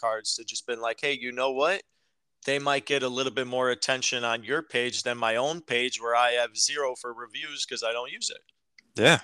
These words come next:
Speaker 2: you should
Speaker 1: You
Speaker 2: look
Speaker 1: know what I
Speaker 2: into it for
Speaker 1: mean?
Speaker 2: real.
Speaker 1: Yeah. So, yeah, that's why I kinda thought, I was like, "Damn, you know what? I probably should have done that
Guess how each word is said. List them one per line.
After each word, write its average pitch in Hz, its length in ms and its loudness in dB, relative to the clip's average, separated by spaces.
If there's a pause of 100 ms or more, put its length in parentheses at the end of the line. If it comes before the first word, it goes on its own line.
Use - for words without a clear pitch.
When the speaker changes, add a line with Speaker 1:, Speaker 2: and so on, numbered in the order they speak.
Speaker 2:
you 120 120 -2
should 156 180 4
Speaker 1:
You 165 60 4
Speaker 2:
look - 100 4
Speaker 1:
know 180 80 8
what 127 120 6
I - 20 8
Speaker 2:
into 120 140 6
it - 20 0
for 107 80 -2
Speaker 1:
mean? 117 60 6
Speaker 2:
real. 147 200 6 (140)
Speaker 1:
Yeah. 117 320 0 (260)
So, 123 360 0
yeah, 127 160 4
that's 131 260 0
why 123 180 4
I 113 60 2
kinda 113 280 -2
thought, 117 340 2
I 110 100 -2
was 113 140 -4
like, 107 180 -8
"Damn, 113 280 -4
you 110 120 -6
know 113 140 -2
what? 117 260 0 (400)
I 113 80 -4
probably 113 440 4
should - 200 0
have 101 140 -8
done 104 240 -2
that - 260 -6